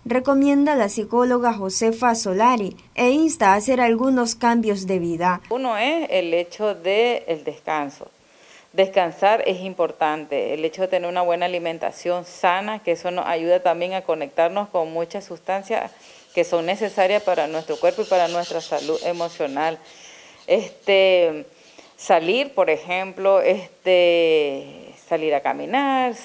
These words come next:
Speaker 2: ir a conversar con amigos, ir a visitar a amistades. Ahorita, pues, de que ha bajado, este, con esto de la curva del covid, pues, ahorita podemos hacer esa parte de recuperar,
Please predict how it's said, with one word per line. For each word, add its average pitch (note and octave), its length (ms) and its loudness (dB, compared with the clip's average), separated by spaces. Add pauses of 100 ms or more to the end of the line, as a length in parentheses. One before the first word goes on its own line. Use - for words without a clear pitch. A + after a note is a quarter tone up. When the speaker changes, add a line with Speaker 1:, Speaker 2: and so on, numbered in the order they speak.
(460)
Speaker 2:
ir E3 180 -2
a D#3 260 2
conversar D#3+ 560 -2
con D#3+ 320 -2
amigos, G3 880 -2 (440)
ir F3 180 4
a E3+ 140 4
visitar E3 540 0
a D#3+ 100 2
amistades. F3+ 640 2
Ahorita, E3 480 -2
pues, F3+ 160 2
de D#3+ 100 2
que D#3 140 0
ha - 40 0
bajado, F3 600 2
este, E3 320 -2
con D#3 180 -6
esto F3+ 300 2
de F3 180 4
la D3+ 140 -2
curva F3 320 -2
del D#3+ 180 0
covid, G3+ 300 2
pues, F3+ 180 -2
ahorita D#3+ 380 -4
podemos F3 340 -2
hacer F3+ 240 -4
esa F3 200 -6
parte E3+ 260 -2
de - 40 4
recuperar, F3 680 0